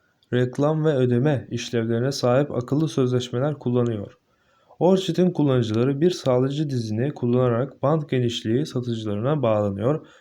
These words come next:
ve olasılıklı küçük ödemeler kullanarak ödeme yapılabiliyor. Böylece Ethereum işlem ücretleri kabul edilebilir derecede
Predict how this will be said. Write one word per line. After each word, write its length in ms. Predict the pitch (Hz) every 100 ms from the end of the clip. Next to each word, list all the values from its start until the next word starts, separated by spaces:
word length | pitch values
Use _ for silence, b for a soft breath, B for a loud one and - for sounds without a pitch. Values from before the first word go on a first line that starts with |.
| B
ve 220 | 135 170 165 B
olasılıklı 800 | 110 120 120 135 139 139 190 151 -
küçük 320 | - 170 131
ödemeler 480 | 123 113 110 143 135
kullanarak 600 | 120 120 135 147 131 - b b -
ödeme 300 | 123 127 147
yapılabiliyor. 680 | 127 131 135 123 104 - - _ _ _ _
Böylece 520 | 165 180 151 165 165 165
Ethereum 560 | 131 156 156 139 156 - -
işlem 380 | 117 - 151
ücretleri 640 | 139 117 110 107 120 147 - _
kabul 300 | 127 123 139
edilebilir 680 | 123 113 110 104 127 147 120
derecede 560 | 107 104 107 147 147